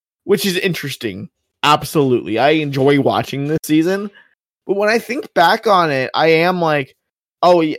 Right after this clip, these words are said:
yeah, Parvati had no move here." They swapped into three types of five, which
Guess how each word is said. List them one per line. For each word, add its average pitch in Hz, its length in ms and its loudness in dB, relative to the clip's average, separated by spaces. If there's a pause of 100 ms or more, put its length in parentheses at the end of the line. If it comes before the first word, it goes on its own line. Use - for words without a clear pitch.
yeah, 170 300 -8
Parvati 240 380 2
had 208 160 2
no 151 420 2 (280)
move 139 380 -2
here." 90 440 -4 (160)
They 147 120 0
swapped 170 320 2
into 170 200 0
three 170 160 4
types 156 240 2
of 170 80 -2
five, 135 280 2
which - 200 -10